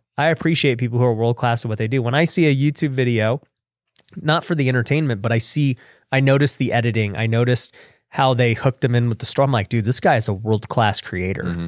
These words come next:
Speaker 1: and how he structures storytelling." I can just see it. I, it, when somebody is a salesperson and they sell me on something,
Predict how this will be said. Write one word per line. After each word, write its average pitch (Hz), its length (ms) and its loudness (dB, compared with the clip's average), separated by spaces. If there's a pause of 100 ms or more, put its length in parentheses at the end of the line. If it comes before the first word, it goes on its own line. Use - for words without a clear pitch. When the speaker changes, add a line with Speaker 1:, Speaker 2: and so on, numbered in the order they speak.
(120)
Speaker 1:
and 110 160 2
how 120 260 2
he 110 140 0
structures - 560 -2
storytelling." 107 840 -2 (500)
I 127 100 2
can 131 160 2
just 107 180 0
see 127 180 0
it. - 160 -8 (380)
I, - 80 2 (220)
it, - 160 -10
when 165 160 2
somebody 196 600 0 (160)
is 139 240 2
a 131 100 -4
salesperson 117 800 0
and 120 140 -2
they 117 80 2
sell 135 380 0
me 117 160 0
on 104 120 -2
something, 107 440 -6